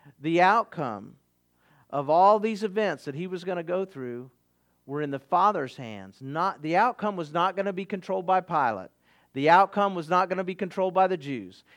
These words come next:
The outcome was not gonna be controlled by the centurions. That actually, no, that, the outcome was not controlled by, by them. It was controlled by the Father in heaven.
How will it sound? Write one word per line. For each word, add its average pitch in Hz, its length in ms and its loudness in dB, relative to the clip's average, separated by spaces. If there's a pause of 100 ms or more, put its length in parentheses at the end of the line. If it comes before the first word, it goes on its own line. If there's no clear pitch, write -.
(140)
The 139 140 0
outcome 190 400 4
was 160 160 -4
not 185 180 0
gonna 185 140 -2
be 180 140 -4 (120)
controlled 180 480 -4
by 170 300 6 (200)
the - 80 -10
centurions. 175 680 -4
That 147 100 -4
actually, 160 380 -2
no, 160 400 0
that, 151 340 -2
the 131 260 -12
outcome 220 640 4
was 151 220 -4
not 202 320 0
controlled 220 520 -6
by, 208 380 -2
by 202 240 4
them. 214 300 -6
It 147 80 -10
was 156 240 -10 (320)
controlled 190 800 -2 (140)
by 135 260 -2
the 123 100 -16
Father 160 640 0 (100)
in 139 140 -8
heaven. 120 420 -4